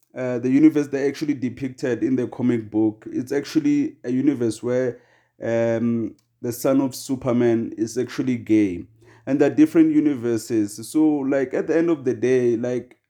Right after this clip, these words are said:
do we really need to have outrage that Superman is gay? Is it really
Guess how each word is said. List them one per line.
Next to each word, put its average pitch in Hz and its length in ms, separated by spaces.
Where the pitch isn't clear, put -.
do 139 100
we 139 380
really 156 400
need 170 440
to 143 140
have 131 240
outrage 147 720
that 127 300
Superman 131 560
is 104 200
gay? 147 500
Is 123 200
it 123 220
really 160 460